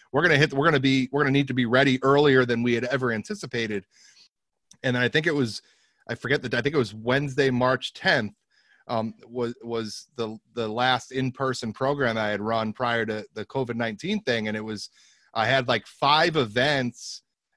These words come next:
total on Monday, Tuesday, and Wednesday of that week alone. And I had another three events scheduled for Thursday, Friday. So I'm like, eight events in five work days. Like, holy smokes, like, this is unbelievable. And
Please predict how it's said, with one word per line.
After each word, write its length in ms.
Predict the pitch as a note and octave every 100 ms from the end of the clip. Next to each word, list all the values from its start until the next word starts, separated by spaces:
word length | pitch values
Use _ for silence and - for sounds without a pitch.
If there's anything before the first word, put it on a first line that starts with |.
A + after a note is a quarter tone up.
| _ _ _ _ _ _ _
total 400 | - D3+ E3+ B2+
on 180 | A2+ G#2+
Monday, 400 | A#2+ C#3 C3 B2+
Tuesday, 460 | - - D3 B2+ A#2
and 140 | G#2
Wednesday 400 | A2+ D3 C3+ B2+
of 80 | A2+
that 180 | A2 G2
week 260 | A#2+ A#2+
alone. 440 | G#2+ A2 E3 F#2+ D#2 _ _ _ _ _ _
And 80 | A#2
I 60 | A#2
had 160 | B2+
another 360 | A#2+ B2 D#3 D3+
three 280 | C#3 C3 A#2
events 360 | A2 A#2+ A2
scheduled 560 | - C3+ B2 A#2 A#2 A2
for 120 | A2
Thursday, 420 | - B2 A2+ A2
Friday. 420 | G2 C#3 E3+ C#3
So 120 | G2 A#2
I'm 60 |
like, 180 | G#2+ G#2 -
eight 180 | F3+ D#3+
events 380 | B2 D3+ C#3
in 100 | A#2
five 400 | G#2 C#3 B2+ C3
work 260 | B2 C3+ C3
days. 280 | G#2+ G2 G2+
Like, 160 | G#2+ -
holy 280 | F3+ C3+
smokes, 420 | A2 - E3 A#2+ G#2+
like, 100 | A#2+
this 160 | F3+
is 140 | A2 A2
unbelievable. 720 | D3 C3 B2 D3+ C3 G2+ F#2 _ _ _ - - - _ -
And 580 | B2+ B2 A#2 A2+ G#2+